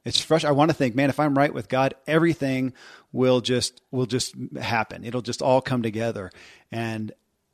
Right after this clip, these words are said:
in not pursuing wisdom in other areas of my life, those things have not come together. And that's part of my own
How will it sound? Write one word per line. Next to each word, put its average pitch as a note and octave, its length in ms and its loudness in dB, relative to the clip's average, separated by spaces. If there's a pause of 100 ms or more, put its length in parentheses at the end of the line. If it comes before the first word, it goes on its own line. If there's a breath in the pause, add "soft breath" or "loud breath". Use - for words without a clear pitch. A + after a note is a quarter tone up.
(100)
in A#2 240 -4
not B2 260 0
pursuing B2 500 -2
wisdom B2+ 360 2
in A2 60 -6
other A2+ 180 -4
areas A#2 240 -4
of G#2+ 60 -10
my G#2+ 140 -8
life, A2 320 -6 (320)
those B2 240 -6
things A#2 160 -10
have A#2+ 220 -6
not C3 280 -4
come G#2 280 -10
together. G#2 420 -8
And G2 60 -8
that's A2+ 120 -10
part B2+ 240 0
of A2+ 60 -4
my A2+ 220 -6
own B2+ 380 -4